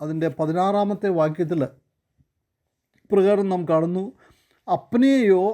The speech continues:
അമ്മയെയോ നിന്ദിക്കുന്നവൻ ശപിക്കപ്പെട്ടവൻ.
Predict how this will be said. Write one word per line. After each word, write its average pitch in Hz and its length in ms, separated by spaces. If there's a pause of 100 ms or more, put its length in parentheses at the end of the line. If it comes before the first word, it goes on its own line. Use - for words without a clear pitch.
(220)
അമ്മയെയോ 165 720 (1200)
നിന്ദിക്കുന്നവൻ 196 920 (280)
ശപിക്കപ്പെട്ടവൻ. 170 1040